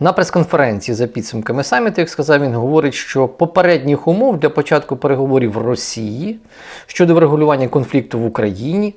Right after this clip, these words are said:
немає, але є умови для досягнення миру. І говорить, що Росія готова до переговорів щодо України на колишніх умовах, вони включають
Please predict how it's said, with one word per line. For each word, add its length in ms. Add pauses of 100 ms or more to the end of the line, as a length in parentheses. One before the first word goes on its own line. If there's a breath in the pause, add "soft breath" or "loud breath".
немає, 540 (260 loud breath)
але 340
є 280
умови 460
для 240
досягнення 680
миру. 340 (520 loud breath)
І 160
говорить, 440
що 400
Росія 400
готова 400
до 140
переговорів 600
щодо 260
України 380
на 280
колишніх 720
умовах, 540
вони 300
включають 840